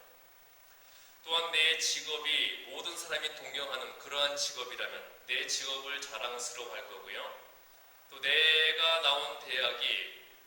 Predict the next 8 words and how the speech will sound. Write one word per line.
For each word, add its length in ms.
정말 260
최고의 640
명문 480
학교라면 680
내 260
학력을 920
자랑스러워할 920
겁니다. 300